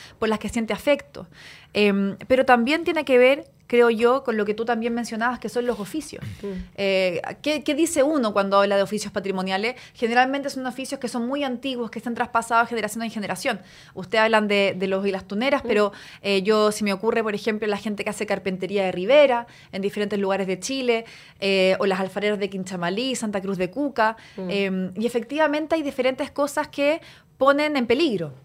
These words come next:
Speaker 1: esos oficios patrimoniales y esas historias. Eh, voy a referirme, por ejemplo, a, Santa, a, a las alfareras de Quinchamalí y Santa, Santa Cruz de Cuca, porque son un buen ejemplo. Eh, fueron aceptadas, ¿cierto?, en la lista de salvaguarda del patrimonio cultural e inmaterial de la unesco el año pasado, lo celebramos junto a ella.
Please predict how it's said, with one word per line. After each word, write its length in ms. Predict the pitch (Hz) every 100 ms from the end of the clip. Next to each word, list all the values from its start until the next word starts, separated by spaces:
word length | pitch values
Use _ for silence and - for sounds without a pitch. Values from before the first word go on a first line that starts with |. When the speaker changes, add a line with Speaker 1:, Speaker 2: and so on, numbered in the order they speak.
| -
Speaker 1:
esos 260 | 196 196 180
oficios 340 | 180 196 202
patrimoniales 640 | 202 180 180 180 180 170 165
y 40 |
esas 180 | 175 175
historias. 460 | 151 - 147 120 - - - - -
Eh, 200 | 185 165
voy 640 | 160 120 139 185 175 226
a 40 | 240
referirme, 340 | 226 226 233
por 100 | 202
ejemplo, 400 | 196 262 262 262
a, 40 |
Santa, 240 | 247 226 214 -
a, 240 | 202 190
a 160 | - 190
las 160 | 185
alfareras 280 | 185 208 208
de 80 | 214
Quinchamalí 360 | 208 208 190
y 20 | 214
Santa, 180 | 208 202
Santa 240 | - 202 196
Cruz 100 | 208
de 100 | 202
Cuca, 200 | 208 226
porque 120 | 196
son 140 | 208
un 80 | 208
buen 120 | 208
ejemplo. 540 | 202 - 226 208 208 247 - - - -
Eh, 200 | 190 180
fueron 320 | 170 214 208
aceptadas, 540 | 208 196 - 214 220 214
¿cierto?, 340 | 220 214 220
en 60 | 214
la 80 | 185
lista 260 | 196 -
de 80 | 196
salvaguarda 600 | 208 180 175 196 220 220
del 100 | 208
patrimonio 420 | 202 190 196 202
cultural 320 | 196 190 196
e 40 | 202
inmaterial 380 | 196 185 190 196
de 100 | 190
la 60 |
unesco 300 | 180 220 -
el 80 | 208
año 160 | 196 202
pasado, 420 | 185 220 220 226
lo 80 | 175
celebramos 480 | 180 175 180 190 190
junto 260 | 185 185
a 80 | 185
ella. 320 | 202 190 240